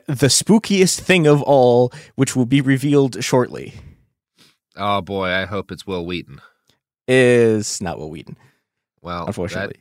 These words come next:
Speaker 2: that, that's the spookiest
Speaker 1: I,
Speaker 2: thing.
Speaker 1: I really, I really should have looked for that tie-in, 'cause there,
Speaker 2: 'Cause
Speaker 1: there
Speaker 2: Wil
Speaker 1: might be
Speaker 2: Wheaton
Speaker 1: one.
Speaker 2: is a C I A asset.
Speaker 1: We might get there. I don't know.
Speaker 2: Okay. Okay.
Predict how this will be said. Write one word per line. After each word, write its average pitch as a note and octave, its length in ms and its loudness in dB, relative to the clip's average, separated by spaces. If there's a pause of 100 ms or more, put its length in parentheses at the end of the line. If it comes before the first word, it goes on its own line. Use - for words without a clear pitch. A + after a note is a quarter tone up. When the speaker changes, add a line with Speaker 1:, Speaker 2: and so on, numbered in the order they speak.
Speaker 2:
that, - 20 -20
that's G#2 300 -10
the G#2+ 100 -18
spookiest C#3 560 -12
Speaker 1:
I, - 60 0
Speaker 2:
thing. - 100 0
Speaker 1:
I A3+ 40 6
really, C4+ 340 2
I G#3 60 2
really G4 260 2
should C#4+ 140 0
have D#3 160 0
looked G3 140 2
for - 100 -10
that A2+ 180 -2
tie-in, A2+ 540 -6 (160)
'cause D3+ 100 2
there, D#3+ 220 2
Speaker 2:
'Cause A2+ 80 -6
Speaker 1:
there C4+ 100 4
Speaker 2:
Wil - 80 4
Speaker 1:
might - 160 4
be C3+ 240 0
Speaker 2:
Wheaton F#3 80 0
Speaker 1:
one. G2+ 300 -4 (500)
Speaker 2:
is C3 240 -2
a A2 60 -8
C A#2+ 260 -2
I A2 60 2
A G#2 260 2
asset. G2 480 -2 (1160)
Speaker 1:
We G3+ 180 0
might G#3+ 240 -2
get - 220 -4
there. - 200 -8
I - 200 -12 (280)
don't G#4 240 -2
know. F4 120 0
Speaker 2:
Okay. A2 180 -6 (580)
Okay. F2+ 240 -12